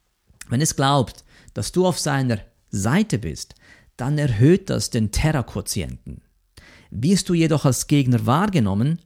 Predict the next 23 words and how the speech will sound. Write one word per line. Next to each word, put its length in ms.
sinkt 800
der 160
Terrorquotient. 1000
Das 140
bedeutet 540
also, 500
welche 360
Botschaften 800
sendest 680
du 180
bewusst 600
aus, 640
die 80
signalisieren, 960
dass 140
wir 120
vom 140
gleichen 320
Stamm 320
sind 340
oder 280
eben 280
nicht? 420